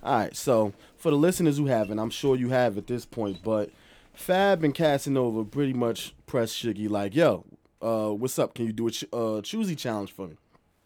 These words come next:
Shiggy was like, "Yo," he act, he pretty much was like, "Yo, what's the budget like? What, what y'all, y'all trying to pay me?" And then Fab basically went on a rant like, "Oh, know what I mean, I done posted this nigga on my page, was good, like, I done did all these favors for you,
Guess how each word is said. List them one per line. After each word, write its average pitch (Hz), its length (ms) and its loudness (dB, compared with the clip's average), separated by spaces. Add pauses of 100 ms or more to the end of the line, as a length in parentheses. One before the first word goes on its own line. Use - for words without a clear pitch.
(300)
Shiggy 147 220 -2
was 131 160 -2
like, 120 260 2
"Yo," 120 320 2 (320)
he 214 180 0
act, 165 240 4
he 175 80 -2
pretty 190 240 6
much 156 220 4
was 143 80 0
like, 139 160 6
"Yo, 175 120 6
what's 127 120 2
the 131 80 -6
budget 156 260 4
like? 120 200 4
What, 123 200 -2
what 135 160 0
y'all, 123 120 0
y'all 120 160 2
trying 120 240 0
to 104 60 -2
pay 180 240 0
me?" 190 200 2 (460)
And 113 160 -2
then 120 320 2
Fab 131 400 4
basically 113 440 0
went 110 160 0
on 107 160 2
a 101 40 0
rant 104 340 -2
like, 98 260 -4
"Oh, 113 600 4
know 117 160 -2
what 113 60 2
I - 40 2
mean, 117 320 2
I 117 100 2
done 113 140 0
posted 123 400 -4
this 113 180 -6
nigga 110 260 -2
on 104 80 -2
my 95 120 -4
page, 147 580 2
was 107 160 -6
good, 147 380 6
like, 123 140 4
I 127 100 2
done 127 160 0
did 117 160 0
all 120 120 2
these 120 200 -4
favors 127 380 2
for 127 180 0
you, 123 340 0